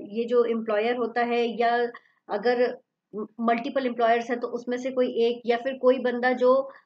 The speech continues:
अ, इस business को संभाल रहा है employers की जगह पर, वो person, तो को-, कोई भी पर्सन हो सकता है जो employer की category में आ रहा है वो इस notice को सर्व करेगा। तो यहाँ पर भी वही बताया गया है कि एम्प्लॉयर, any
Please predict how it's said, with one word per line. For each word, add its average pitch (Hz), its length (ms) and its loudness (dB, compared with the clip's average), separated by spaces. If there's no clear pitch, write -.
अ, 220 440 2
इस 254 420 0
business 226 420 0
को 277 120 -4
संभाल 233 480 -2
रहा 233 220 2
है 233 320 -2
employers 214 540 -2
की 247 120 -8
जगह 220 280 -4
पर, 233 220 -4
वो 214 280 0
person, 240 460 -2
तो 294 80 -8
को-, 311 380 -6
कोई 269 200 2
भी 294 120 -4
पर्सन 247 320 -4
हो 240 140 -4
सकता 226 300 -6
है 240 100 -2
जो 254 100 -2
employer 220 400 -2
की 254 120 -10
category 226 440 -4
में 226 120 -4
आ 202 80 -4
रहा 190 140 -4
है 247 60 -4
वो 247 160 2
इस 254 180 0
notice 214 260 -8
को 269 100 -10
सर्व 226 200 -6
करेगा। 170 440 -8
तो 214 60 -2
यहाँ 226 380 -2
पर 277 160 0
भी 285 180 -2
वही 247 260 -2
बताया 247 360 0
गया 247 180 -4
है 269 160 -4
कि 226 180 -6
एम्प्लॉयर, 220 640 -2
any 233 240 0